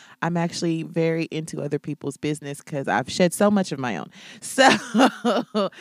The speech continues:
if you want to come, just holla at us. Let us know how y'all are doing. Let us know what y'all are up to. Or if you plan on just, you know, getting back out there now that the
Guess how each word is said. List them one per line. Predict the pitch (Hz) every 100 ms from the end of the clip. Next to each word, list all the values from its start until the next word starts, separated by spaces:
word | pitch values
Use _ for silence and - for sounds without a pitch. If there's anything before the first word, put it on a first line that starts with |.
| - 285 -
if | 254 311 311
you | - 240 269 294
want | 269 277
to | 254
come, | 277 277
just | 294 262
holla | 233 269 269
at | 254
us. | 254 240
Let | 233
us | 233
know | 226 220
how | 220
y'all | 185 165 151
are | 139
doing. | 135 175 254 254 254 247 - - - _
Let | 156
us | 160 156
know | 151 151
what | 143 -
y'all | 120
are | 123 -
up | 180
to. | 180 202
Or | 196 196
if | 233
you | 277
plan | 247 254 277
on | 277 269
just, | 269 262
you |
know, | 285 262
getting | 226 269 240
back | 240 226
out | 254
there | - 247
now | 214 214
that | 208 -
the | 208 202